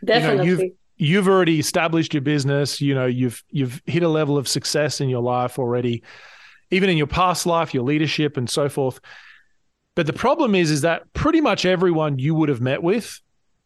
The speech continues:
Speaker 1: you know, you, you meet with them, you, you, you, you probably buy the coffee for them. Um, you know, you spend the two hours with them, you give them everything that you know,
Speaker 2: <laughs>
Speaker 1: and,
Speaker 2: Yeah.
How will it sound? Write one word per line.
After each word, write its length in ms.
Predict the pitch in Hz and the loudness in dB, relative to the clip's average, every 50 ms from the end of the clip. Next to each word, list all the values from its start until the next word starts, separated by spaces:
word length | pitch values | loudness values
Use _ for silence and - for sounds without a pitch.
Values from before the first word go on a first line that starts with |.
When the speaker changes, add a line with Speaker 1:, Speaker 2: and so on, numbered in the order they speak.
| _ | _
Speaker 1:
you 200 | - 160 143 165 | -6 -2 -2 0
know, 80 | 165 151 | 0 0
you, 220 | 135 135 139 147 | 0 0 0 -2
you 200 | 151 185 160 160 | 0 0 0 2
meet 200 | 160 196 208 208 | 2 2 2 2
with 140 | 208 190 143 | 0 -2 0
them, 360 | - 190 185 185 180 170 165 151 | 2 2 2 2 2 2 0 0
you, 300 | 127 131 123 123 143 - - | 0 0 0 0 -2 -4 -6
you, 180 | - 160 156 - - | -6 -6 -6 -6 -6
you, 200 | 202 135 139 175 180 185 | -2 0 2 2 2 2
you 240 | - 131 143 190 208 | 2 2 2 2 2
probably 460 | 180 - 170 170 165 175 143 151 143 | 2 2 2 2 2 2 2 2 2
buy 220 | 139 117 147 151 147 | 2 2 0 0 0
the 80 | 147 | -2
coffee 360 | 143 - 151 160 143 - 160 147 | -2 -2 -2 -2 -2 -2 -2 -4
for 260 | - - 147 143 139 | -2 -2 -2 0 0
them. 340 | 135 143 139 135 139 139 135 - - - - - - _ _ - | 0 0 0 0 0 -2 -4 -6 -14 -20 -20 -20 -20 _ _ -4
Um, 500 | 160 147 139 131 127 123 127 131 143 190 | -2 0 0 0 0 0 -2 -4 -4 -2
you 120 | - 160 160 | 0 0 2
know, 80 | 156 | 2
you 120 | 151 151 151 | 2 0 0
spend 300 | - - 185 185 175 160 | 0 0 0 2 2 0
the 60 | 151 | 0
two 240 | - - 196 175 170 | 2 2 2 2 4
hours 340 | 165 151 160 165 160 135 | 4 2 2 2 2 2
with 180 | 143 160 160 - | 0 0 0 0
them, 180 | - 160 156 156 | -2 0 0 0
you 100 | 147 139 | 0 0
give 260 | 156 214 202 190 165 | 0 0 0 0 0
them 100 | 170 175 | 2 2
everything 580 | 196 190 202 196 196 196 185 156 - 180 170 160 | 2 2 2 4 2 2 2 2 0 0 0 0
that 80 | 175 170 | 0 0
you 160 | 151 147 156 | 0 0 0
know, 360 | 147 151 151 151 147 147 147 135 - - | 0 0 0 0 0 0 -2 -4 -6 -4
Speaker 2:
<laughs> 100 | - - 403 403 - - - 392 392 - - | -2 0 0 0 -2 -2 -2 -2 -2 -2 -2
Speaker 1:
and, 300 | - - 285 285 311 294 | 0 2 2 2 0 0
Speaker 2:
Yeah. 40 | - | -4